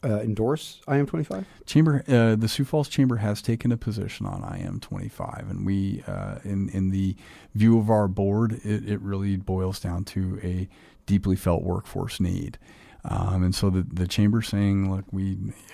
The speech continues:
Speaker 2: we think I M twenty-five is, is one of the components that we need in this multifaceted approach, uh, to bring down that cost of technical education, make that more accessible for people."
Speaker 1: That's a yes.
Speaker 2: Yes.
Speaker 1: <laughs> Yeah.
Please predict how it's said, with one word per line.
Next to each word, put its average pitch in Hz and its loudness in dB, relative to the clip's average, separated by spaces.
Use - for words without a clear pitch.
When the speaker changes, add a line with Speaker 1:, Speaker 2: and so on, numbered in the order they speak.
Speaker 2:
we 107 -2
think 104 0
I 95 0
M 98 2
twenty-five 92 -2
is, 104 -8
is 95 -6
one 98 0
of 95 2
the 98 -2
components - -4
that 92 -4
we 87 -2
need 90 2
in 92 2
this 92 -2
multifaceted 92 -4
approach, 98 -6
uh, 90 -4
to - -14
bring 92 -4
down 90 -2
that 87 -4
cost - -6
of 95 -6
technical 90 -4
education, - -8
make 85 -6
that - -6
more 95 -4
accessible - -8
for - -10
people." 113 -6
Speaker 1:
That's 101 -6
a 98 -4
yes. 92 -6
Speaker 2:
Yes. - -10
Speaker 1:
<laughs> - 2
Yeah. 135 4